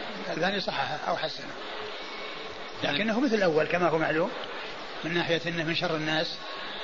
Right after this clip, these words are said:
Speaker 1: نعم.
Speaker 2: قال رحمه الله تعالى: "باب في الغيبة". قال: "حدثنا عبد الله بن مسلمة القعنبي قال: حدثنا عبد العزيز يعني بن محمد عن العلاء عن أبيه عن أبي هريرة رضي الله عنه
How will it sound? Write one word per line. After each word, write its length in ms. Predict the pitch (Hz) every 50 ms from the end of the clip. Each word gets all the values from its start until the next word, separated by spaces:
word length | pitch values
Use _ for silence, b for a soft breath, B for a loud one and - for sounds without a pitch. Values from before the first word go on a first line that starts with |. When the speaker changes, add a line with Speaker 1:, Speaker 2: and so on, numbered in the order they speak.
| - - - - -
Speaker 1:
نعم. 140 | 175 165 147 131 - - - - - - - - - - - - - - - - - - - - - - - 262 - - -
Speaker 2:
قال 240 | 175 180 185 180 175
رحمه 320 | 160 160 170 175 170 170
الله 320 | 170 165 175 175 170 170 165
تعالى: 680 | - 170 156 160 175 180 175 180 180 180 175 - - 160
"باب 340 | 170 180 180 170 175 175
في 100 | 160 -
الغيبة". 480 | 180 170 160 175 190 185 170 151 147 131 - - - - - - - - - - - - - - - - - - - - B B B B B B -
قال: 180 | - 170 180 175
"حدثنا 480 | 156 180 175 175 175 170 180 180 180
عبد 160 | 175 175 170 180
الله 240 | 175 180 185 170
بن 140 | 165 175 175
مسلمة 420 | 170 175 175 - 180 175 170 175 160
القعنبي 640 | 180 170 - - 165 160 160 160 160 160 175 185 180 -
قال: 200 | - 165 165 165
حدثنا 480 | 160 165 165 165 180 170 175 170 165 165
عبد 160 | 170 160 160
العزيز 540 | 160 147 156 156 147 156 175 180 180 165 160
يعني 200 | 170 165 170 165
بن 160 | 160 165 165
محمد 520 | 160 151 - - 175 175 175 180 180 170 147
عن 160 | 143 165 170
العلاء 540 | 165 156 139 151 160 156 160 170 175 180 -
عن 200 | 147 147 170 170
أبيه 440 | 165 165 156 151 160 175 185 175 156
عن 140 | 156 170 170
أبي 260 | 175 170 165 170 160
هريرة 380 | 156 165 170 175 175 170 165 -
رضي 320 | 170 165 170 170 165 165 165
الله 340 | 165 165 165 160 156 156
عنه 220 | 151 165 185 190